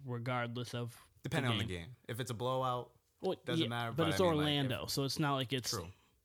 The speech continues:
Speaker 2: True, true. And then the last couple points I had about, they were just, I remember I said last one how Vogel's not the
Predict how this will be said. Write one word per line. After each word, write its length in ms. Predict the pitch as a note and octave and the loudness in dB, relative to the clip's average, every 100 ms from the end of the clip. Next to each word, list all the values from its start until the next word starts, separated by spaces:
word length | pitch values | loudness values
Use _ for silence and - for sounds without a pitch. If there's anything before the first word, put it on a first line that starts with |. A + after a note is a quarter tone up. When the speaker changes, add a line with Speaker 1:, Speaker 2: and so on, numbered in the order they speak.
| _ _ _ _ _ _ - - _ - | _ _ _ _ _ _ -20 -20 _ -20
Speaker 2:
True, 180 | - G#2 | -10 -10
true. 280 | - G2+ F2 - - _ | -6 -8 -8 -14 -20 _
And 140 | G#2+ G#2+ | -4 -2
then 140 | G#2+ | 0
the 80 | G#2 | -2
last 400 | G2+ A#2+ A#2+ - | 0 0 -2 -4
couple 460 | - A#2 A#2 A2 - | -6 -4 -4 -6 -8
points 300 | - G#2+ G#2 | -6 -6 -2
I 120 | G#2 | -2
had 180 | G#2+ G2 | -2 -2
about, 400 | G2 F#2+ F#2 - _ _ _ _ _ _ _ _ _ _ _ _ - - _ | -2 -4 -4 -6 _ _ _ _ _ _ _ _ _ _ _ _ -20 -20 _
they 80 | G#2 | -6
were 80 | G2+ | -4
just, 140 | F#2+ | -4
I 100 | F#2 | -2
remember 280 | B2+ C#3 B2 | -2 -2 -2
I 100 | A#2+ | -2
said 300 | A2+ D3 B2+ | -2 -2 -2
last 400 | A#2 A2+ A2 - - | 0 -2 -2 -6 -10
one 180 | A#2 A2+ | -10 -4
how 200 | G#2+ G2 | -2 -2
Vogel's 500 | F#2 G2+ G#2 G2+ F#2 | -2 -4 -4 -4 -4
not 260 | G2+ F2+ - | -4 -6 -6
the 300 | F2+ F2 | -6 -6